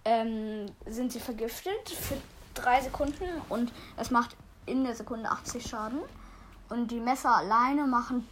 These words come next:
nur eintausend Schaden. Ihre Ulti ist, sie wirft so eine kleine Flasche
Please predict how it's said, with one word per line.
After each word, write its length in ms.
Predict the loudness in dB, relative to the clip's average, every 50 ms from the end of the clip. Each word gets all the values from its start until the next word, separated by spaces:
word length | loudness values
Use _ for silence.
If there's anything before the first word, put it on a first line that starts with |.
| -18 -20 -14 -10
nur 280 | -8 -6 -2 0 0 0
eintausend 520 | 0 -2 -4 -6 -6 -8 -8 -8 -8 -12
Schaden. 440 | -10 -10 -8 -8 -8 -8 -10 -14 -16 -16 -20 -20 -20 -20 -20 -20 -20 -20 -20 -16 -10 -10 -8 -8 -8 -10 -8 -8 -10 -10 -12 -12 -12 -6 0 2
Ihre 180 | 4 6 6 8
Ulti 480 | 10 10 10 10 8 6 2 2 2
ist, 240 | 2 0 0 0 2
sie 140 | 0 0 2
wirft 260 | 4 2 2 2 0
so 100 | -2 0
eine 220 | 0 0 0 -2
kleine 320 | -4 -4 -4 -6 -6 -6 -8
Flasche 640 | -8 0 6 6 6 6 6 6 6 6 6 6